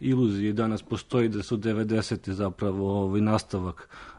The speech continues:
ovaj, komunističkog režima, što, ovaj, što je jedna, ovaj, velika iluzija. Tek posle dve hiljadite marksizam tek polako počinje da se promalja i to prvo, prvo,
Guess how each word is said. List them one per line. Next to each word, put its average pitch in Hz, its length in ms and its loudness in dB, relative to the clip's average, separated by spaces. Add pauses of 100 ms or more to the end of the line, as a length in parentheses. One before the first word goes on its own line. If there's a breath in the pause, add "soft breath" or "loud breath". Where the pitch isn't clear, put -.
ovaj, 92 440 -2
komunističkog 98 800 -2
režima, 92 440 -2
što, 80 200 -10
ovaj, 80 500 -8 (600 loud breath)
što - 240 -6
je 92 60 0
jedna, 90 380 -4 (300 loud breath)
ovaj, 104 200 2
velika 104 380 2
iluzija. 143 440 4
Tek 135 400 0
posle 131 340 0
dve 123 240 2
hiljadite 113 640 2
marksizam 101 480 0
tek 98 220 -2
polako 98 460 -4
počinje 98 420 -4
da 98 100 -6
se - 140 -12
promalja 127 460 0
i 131 40 2
to 127 140 -10
prvo, 165 280 6
prvo, 139 340 2